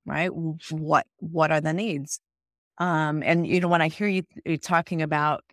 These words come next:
being an employer and having your em-, your employees have needs, and how do we balance that? I, and, and, you know, it gets to that bigger question if this is a repeat pattern.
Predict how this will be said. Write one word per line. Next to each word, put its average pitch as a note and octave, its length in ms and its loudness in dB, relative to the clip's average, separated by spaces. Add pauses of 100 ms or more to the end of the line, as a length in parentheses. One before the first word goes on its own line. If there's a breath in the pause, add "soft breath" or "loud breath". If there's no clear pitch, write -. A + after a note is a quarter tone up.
(100)
being E3+ 240 2
an D#3+ 80 -2
employer F3 640 0
and D3 120 -2
having D#3 500 0
your D3+ 160 -2
em-, D#3 220 -4
your E3+ 180 -2
employees B3 680 0
have E3 220 -2
needs, A#2+ 440 -12 (520 soft breath)
and D#3+ 120 -8
how F3 160 2
do F3 100 -4
we E3 120 -2
balance D3+ 580 -4
that? G#3 340 0 (640)
I, - 320 -4 (140)
and, F#3+ 140 4
and, F#3 180 2
you F3+ 80 0
know, D#3+ 60 0
it D#3 80 -4
gets - 260 -4
to F3+ 60 -6
that D3+ 200 2
bigger D3+ 440 -2 (360)
question A#3+ 420 2
if D#3 140 -8
this E3+ 200 -8
is D#3+ 80 -6
a D#3+ 80 -4
repeat D#3+ 760 -6
pattern. G3+ 640 -4